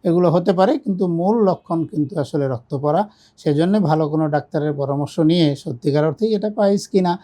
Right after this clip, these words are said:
সেটা নিশ্চিত হওয়া প্রয়োজন, এবং প্রাথমিক পর্যায়ে এটা ওষুধেই সম্ভব, এবং ভালো থাকা, খাদ্য না, খাদ্যাভ্যাস ইত্যাদি পরিবর্তন করলে এটা রোগী সম্পূর্ণরূপেই সুস্থ থাকতে পারে।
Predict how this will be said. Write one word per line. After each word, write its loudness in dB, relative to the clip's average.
সেটা 0
নিশ্চিত -2
হওয়া 4
প্রয়োজন, 2
এবং 0
প্রাথমিক 2
পর্যায়ে 0
এটা -2
ওষুধেই -2
সম্ভব, 0
এবং -2
ভালো 2
থাকা, 0
খাদ্য -4
না, -4
খাদ্যাভ্যাস -2
ইত্যাদি -4
পরিবর্তন -2
করলে 2
এটা 2
রোগী 0
সম্পূর্ণরূপেই -2
সুস্থ -4
থাকতে 0
পারে। 2